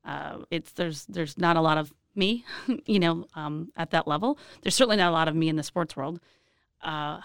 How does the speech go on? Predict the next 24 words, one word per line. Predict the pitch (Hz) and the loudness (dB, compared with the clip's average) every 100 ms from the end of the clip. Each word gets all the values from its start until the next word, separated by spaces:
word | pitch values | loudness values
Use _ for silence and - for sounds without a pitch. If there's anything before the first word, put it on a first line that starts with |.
| - | -2
gosh, | 185 160 - - 180 | 2 2 0 -6 -4
just | 208 - | -2 0
even | 196 185 | 2 4
my | 165 | 2
legal | 160 165 | 0 -2
career | 170 175 160 | -2 0 2
alone, | 151 170 156 147 160 - | 4 4 4 0 -6 -10
um, | 151 143 143 | -10 -10 -6
there | 175 | -2
have | 170 | -2
been, | 160 165 160 156 _ _ _ | 0 0 -2 -6 _ _ _
you | 196 | -2
know, | 160 | -2
times | - 175 165 165 170 - | 0 0 2 2 0 0
or | 170 160 160 156 156 _ _ _ | 0 2 2 0 -6 _ _ _
I | 202 | 2
remember | 214 180 | 4 4
I | |
was | 160 156 | 2 0
a | |
very | 156 170 160 | 2 4 4
young | 156 156 | 4 2
lawyer | 143 165 233 233 _ | 2 0 -4 -6 _
and | 156 151 147 151 | -4 -2 -2 -4